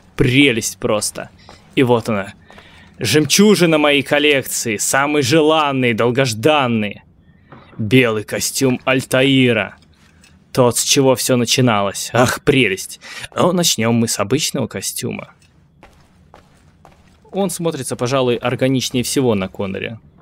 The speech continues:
И делался именно для него. Довольно проработанная, красивая моделька.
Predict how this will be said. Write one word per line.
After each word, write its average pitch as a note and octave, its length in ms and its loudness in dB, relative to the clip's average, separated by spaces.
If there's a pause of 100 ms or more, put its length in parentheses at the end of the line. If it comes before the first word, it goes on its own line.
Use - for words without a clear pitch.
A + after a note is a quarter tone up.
(220)
И B2 80 0
делался C#3+ 460 2
именно C#3 440 2
для A2+ 160 0
него. G#2 460 0 (2000)
Довольно A#2+ 380 4
проработанная, A#2 800 2
красивая A2 500 -2
моделька. A#2+ 640 0